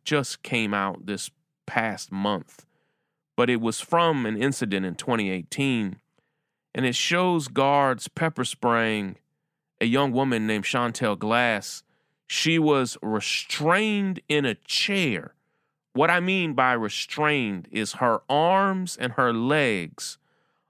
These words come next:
are tied down to a chair.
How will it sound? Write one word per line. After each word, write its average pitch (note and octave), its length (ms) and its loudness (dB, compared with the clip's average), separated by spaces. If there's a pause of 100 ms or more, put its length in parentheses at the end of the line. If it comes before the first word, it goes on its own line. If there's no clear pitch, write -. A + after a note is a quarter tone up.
(120)
are A#2+ 440 4
tied E3+ 680 0 (120)
down C3 520 0
to G#2+ 200 -4
a E2+ 60 -4
chair. F#2+ 600 -2